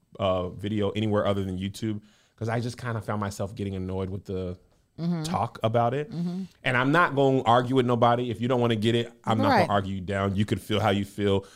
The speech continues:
Speaker 1: There's enough mistrust between the black community and medical community that if you feel a way about doing it, that's fine. And I'm
Speaker 2: Mm-hmm.
Speaker 1: not even gonna shame you. And I'm not even like, I think I'm better than you 'cause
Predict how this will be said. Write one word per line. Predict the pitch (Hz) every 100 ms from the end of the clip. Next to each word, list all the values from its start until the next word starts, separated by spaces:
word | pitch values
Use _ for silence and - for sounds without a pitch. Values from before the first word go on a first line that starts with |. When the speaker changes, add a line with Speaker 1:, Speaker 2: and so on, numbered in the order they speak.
| -
Speaker 1:
There's | 120 117
enough | 120 139 147 113
mistrust | 123 139 - 131 -
between | 110 120
the | 98
black | 107 110
community | 113 110 104 98
and | 90
medical | 107 110 104
community | 101 104 104 104
that | 95 92
if | 90
you | 98
feel | - 123 123
a | 117
way | 110
about | 107 98 95 87
doing | 101 98 92
it, | 92 92 _ _ _ _ _ _ _ _ _ _ _
that's | 104 98 -
fine. | 87 82
And | -
I'm | 180
Speaker 2:
Mm-hmm. | -
Speaker 1:
not | 160 165
even | 151
gonna | 143 120
shame | - 131 117
you. | 85 82
And | 120
I'm | 160
not | 165 160
even | 160
like, | 143 120
I | 127
think | 131 139
I'm | 135
better | 123 135
than | 131 127
you | 131
'cause | 127 120